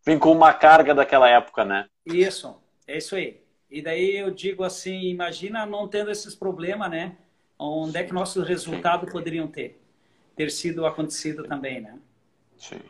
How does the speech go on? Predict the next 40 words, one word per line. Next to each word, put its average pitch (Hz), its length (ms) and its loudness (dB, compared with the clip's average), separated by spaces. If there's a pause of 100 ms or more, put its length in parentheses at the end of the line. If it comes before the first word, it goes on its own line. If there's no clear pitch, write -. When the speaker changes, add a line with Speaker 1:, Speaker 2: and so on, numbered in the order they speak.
(120)
Speaker 2:
O - 60 -16
mais 143 240 -6
Speaker 1:
O - 20 -20
Speaker 2:
importante 156 220 6
Speaker 1:
Vilmar, 220 320 10
Speaker 2:
é 240 60 8
que 226 60 0
Speaker 1:
maratonista, 185 840 4 (200)
ma-, 151 260 -4 (680)
mandou 147 480 6
uma, 165 280 10
uma 143 180 6
pergunta 151 420 6
pra 135 160 8
nós 135 280 8
aqui, 131 240 4
perguntando, 143 420 8
Volmir, 156 340 10
quantas 226 380 8
maratonas 180 460 6
no 165 100 0
total 165 400 6
você 147 240 4
correu? 117 420 2 (680)
Speaker 2:
Olha, 147 580 -2 (840)
eu, 175 520 -6
assim, 160 380 -8
em - 40 -10
torno 226 340 -4
de 226 160 -8
vinte 208 360 -8
maratonas 165 500 -6
eu 139 80 -16
corri. - 340 -18 (800)
É 143 200 -6
aquilo 143 340 -4
que - 80 -8
eu 202 60 -2
comentei, 202 600 -2
eu, 180 220 0